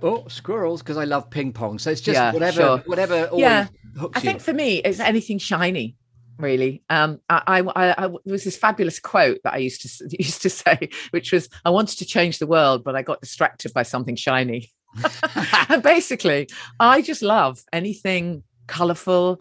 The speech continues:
Speaker 2: and sparkly. And it, and, you know, I, I, I,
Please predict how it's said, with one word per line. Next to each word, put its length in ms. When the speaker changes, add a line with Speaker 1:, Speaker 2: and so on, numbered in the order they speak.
Speaker 2:
and 100
sparkly. 920
And 160
it, 140
and, 360
you 140
know, 320
I, 220
I, 200
I, 80